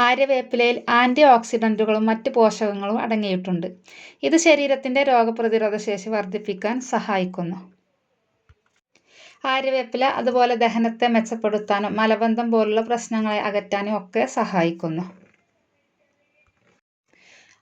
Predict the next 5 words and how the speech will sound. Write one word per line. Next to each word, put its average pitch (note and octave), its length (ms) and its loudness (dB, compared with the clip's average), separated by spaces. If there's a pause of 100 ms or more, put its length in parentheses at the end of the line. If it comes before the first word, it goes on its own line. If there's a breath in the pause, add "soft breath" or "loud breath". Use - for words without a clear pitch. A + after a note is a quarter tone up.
(140)
അതുപോലെ A#3 380 -2 (140)
ശരീരത്തിലെ A3+ 600 0
വിഷാംശം A3 540 -4
നീക്കം G3+ 380 -6
ചെയ്യാൻ, F#3 360 0